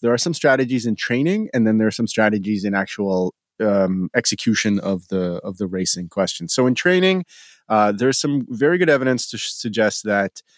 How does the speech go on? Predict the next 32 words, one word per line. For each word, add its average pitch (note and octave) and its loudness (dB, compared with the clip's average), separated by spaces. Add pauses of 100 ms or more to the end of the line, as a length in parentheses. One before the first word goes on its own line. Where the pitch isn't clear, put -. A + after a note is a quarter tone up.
(140)
heat C3 2
adaptation A#2 0
really C3 0
does C3+ 0
work. D#3+ -4 (440)
Um, G#2+ 2
there A#2 2
are A2+ 4 (320)
a A2 0
whole, C3 2
there C3+ 2
were, A#2+ 2 (260)
I G2 -10
don't A2+ -6
wanna G#2 -4
say A2 -6
a G2+ -4
whole G#2 -4
bunch, G2 -4
but A2+ -2
there C3+ 4
are C3 4
definitely C#3+ 0
s-, - -4
varieties A2 0
of - -10
heat - -6
adaptation G#2 -4
protocols. C3+ -2 (480)
Um, G#2 2
but A#2 2
the, A#2+ 2